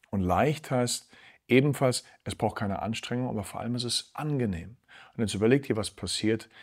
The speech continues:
wenn du ganz viel Kraft brauchst. Ja, der Körper verändert stets, ständig seine Lage und vor allem wird es unglaublich anstrengend. Also die Wahrscheinlichkeit, den Geist wirklich zu beruhigen,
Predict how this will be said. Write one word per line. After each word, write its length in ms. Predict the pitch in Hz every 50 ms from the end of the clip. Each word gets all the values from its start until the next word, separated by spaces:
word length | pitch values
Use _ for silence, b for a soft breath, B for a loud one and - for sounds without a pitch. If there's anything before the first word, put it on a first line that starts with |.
| B B B B
wenn 140 | 117 107 101
du 200 | 98 95 90 87
ganz 260 | - 110 113 113 -
viel 140 | - 98 95
Kraft 460 | 95 - - 110 107 - - - _
brauchst. 580 | - - - 113 127 143 147 - - - - - _ _ _
Ja, 220 | - 143 143 156 170
der 140 | 147 107 104
Körper 280 | - - 113 - 120
verändert 380 | 101 - - - 107 110 107 101
stets, 480 | - - - 107 104 - - - - _
ständig 360 | - - - 107 98 90 90
seine 220 | - - 90 82 80
Lage 480 | 78 78 80 85 92 101 104 107 104 B B B B B B B B
und 140 | B - 98
vor 140 | - - -
allem 160 | 90 117 131
wird 120 | 123 123 117
es 100 | - -
unglaublich 600 | - - 123 123 117 117 104 101 107 - - -
anstrengend. 680 | - 123 127 123 - - - - 90 90 82 - - -
Also 160 | - 104 95 98
die 160 | 95 98 90 - B B B B B B B B
Wahrscheinlichkeit, 640 | - 104 - - - 147 190 208 - - - 113 104 -
den 160 | 110 107 98
Geist 380 | 98 90 104 123 135 - -
wirklich 240 | - 113 - 113 -
zu 100 | - -
beruhigen, 640 | 92 90 87 82 95 120 160 185 156 117 98 92 -